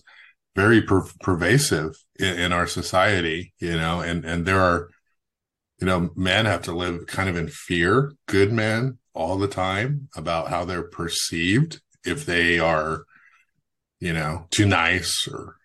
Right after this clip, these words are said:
you know, if they're too sensitive, you know, like, if you're sensitive with another dude, people are gonna think something about you. If you're sensitive with a woman, they're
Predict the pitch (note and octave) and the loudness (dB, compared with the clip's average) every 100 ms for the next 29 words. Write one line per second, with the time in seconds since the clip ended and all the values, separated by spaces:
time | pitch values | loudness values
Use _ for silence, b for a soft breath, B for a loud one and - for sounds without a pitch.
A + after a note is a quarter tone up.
0 | - F#2 D#2+ D#2 E2+ - D#2+ G#2+ - - | -8 -4 -2 -4 -4 -2 2 2 2 2
1 | E2+ E2+ F2 D#2+ D2+ D#2 - - - D#2+ | 2 0 0 0 -2 -4 -8 -14 -6 -4
2 | D#2 D#2 E2 E2+ E2 F2+ E2+ - - F#2+ | -2 -4 -6 -8 -6 -2 0 2 2 2
3 | F#2 F#2+ F2 F2 E2+ F2 F2 F2 D#2 - | 2 2 2 0 0 0 0 -2 -4 -6
4 | F#2+ F2 E2+ F2 - - _ F#2+ E2 E2+ | 0 0 2 -2 -4 -10 _ -6 -4 -4
5 | D#2+ E2 - E2 D#2 E2+ E2 E2 D#2 D#2 | -4 -6 -4 -6 -4 -6 -6 -4 -2 0
6 | D2+ - E2 E2 - E2+ D2+ B B B | 0 0 -4 -4 -4 -4 -6 B B B
7 | - - G2+ - G2 F2+ F2 E2+ F2+ F#2+ | -4 0 0 2 2 2 0 0 2 2
8 | F2+ E2+ E2+ | 0 -2 -2